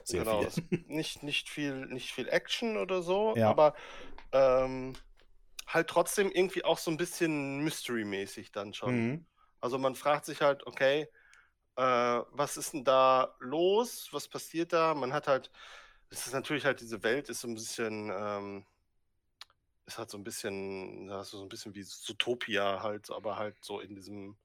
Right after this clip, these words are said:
Speaker 2: äh, weil, weil halt, weil halt, es ist ja erst ein Walross und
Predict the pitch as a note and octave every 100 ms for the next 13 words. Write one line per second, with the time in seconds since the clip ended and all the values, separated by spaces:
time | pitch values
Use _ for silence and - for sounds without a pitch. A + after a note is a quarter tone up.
0 | _ _ _ _ _ _ _ G2+ F#2+ -
1 | - - - G#2 G2+ G#2+ - - A2+ G2+
2 | G#2+ - G#2 A2+ C3 A#2 B2+ C3 - G#2+
3 | C3 D3+ C3 C#3 C#3+ A#2 A2+